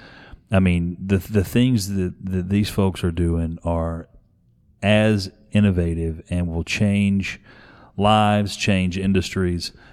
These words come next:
uh, in ways that, that I think we're, we're still seeing, just beginning to really understand and see how they're all having an impact. But, uh, you're gonna hear, you have heard, and you're gonna continue to hear from just incredible ones. So I, it does make me very proud.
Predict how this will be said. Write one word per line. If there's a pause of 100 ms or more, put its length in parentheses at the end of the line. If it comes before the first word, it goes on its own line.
(140)
uh,
in
ways
that, (180)
that (240)
I
think
we're, (240)
we're
still
seeing,
just
beginning
to
really
understand
and
see
how
they're
all (160)
having
an
impact.
But, (400)
uh,
you're
gonna
hear, (140)
you
have
heard,
and
you're
gonna
continue
to
hear
from
just
incredible
ones.
So
I,
it
does
make
me
very
proud.